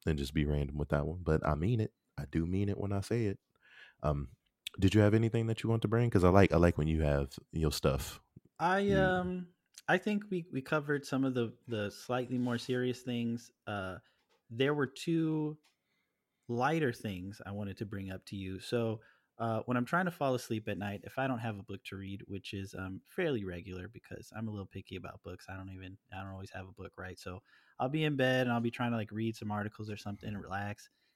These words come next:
Speaker 2: And, uh, I use Google Chrome as the browser. And when you open a new window, it'll have, like, this list of articles that'll po-, it'll populate for you based on, like, the shit that you be searching.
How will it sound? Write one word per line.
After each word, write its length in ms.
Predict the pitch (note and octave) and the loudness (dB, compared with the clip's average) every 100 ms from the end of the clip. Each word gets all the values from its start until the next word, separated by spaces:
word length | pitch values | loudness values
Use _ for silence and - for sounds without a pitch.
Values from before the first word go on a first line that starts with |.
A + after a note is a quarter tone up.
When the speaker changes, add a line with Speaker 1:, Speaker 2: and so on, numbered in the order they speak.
| _ - | _ -8
Speaker 2:
And, 360 | G#2 G#2 F#2 - _ _ _ - | -6 -6 -8 -14 _ _ _ -6
uh, 160 | F#2+ - | -6 -2
I 60 | C3 | 0
use 220 | C#3 B2 | 0 0
Google 280 | A#2+ B2 B2 | 0 0 0
Chrome 400 | - A#2+ A2+ A#2+ | -2 0 0 0
as 120 | G#2+ G#2+ | -2 -6
the 80 | |
browser. 540 | G#2 G#2+ A2 A#2 A#2 - | -4 -2 -2 -2 -4 -4
And 140 | A2 G#2+ | -6 -2
when 120 | A#2 | 0
you 140 | A2+ - | -2 -2
open 280 | C#3+ D3 C3 | -2 0 2
a 40 | |
new 160 | B2 A#2+ | 2 2
window, 560 | A#2+ D3+ C3 G#2 G2+ - _ _ _ | 0 0 0 -2 -4 -10 _ _ _
it'll 180 | C#3+ C#3 | 0 0
have, 500 | C3+ C3+ C3 B2 A#2+ - _ _ _ _ _ _ _ _ _ - - | 4 4 4 2 -4 -18 _ _ _ _ _ _ _ _ _ -20 -4
like, 260 | B2 A#2+ A2+ | 0 0 0
this 240 | B2 - | -2 -2
list 280 | B2 B2+ - | -2 -2 -2
of 100 | A2 | -6
articles 480 | G#2+ A2+ C3+ C#3 C3+ | -2 -2 -2 -2 -2
that'll 180 | C#3 C3 | -2 -2
po-, 260 | - C3+ - | -4 -8 -4
it'll 140 | B2+ A#2 | -4 -2
populate 540 | - C3 C#3+ C#3+ C#3 | -2 -2 0 -2 -2
for 100 | D3 | -6
you 160 | C#3+ C#3 | -4 -2
based 340 | A#2+ B2 - | 0 -2 -2
on, 120 | A#2+ | -2
like, 200 | A2 G#2 | -4 -6
the 60 | G#2+ | -10
shit 220 | - B2 | -6 -6
that 80 | B2+ | -4
you 120 | C3 | -6
be 100 | C3+ | -6
searching. 480 | C3+ C3+ C#3 C#3+ | -6 -6 -4 -6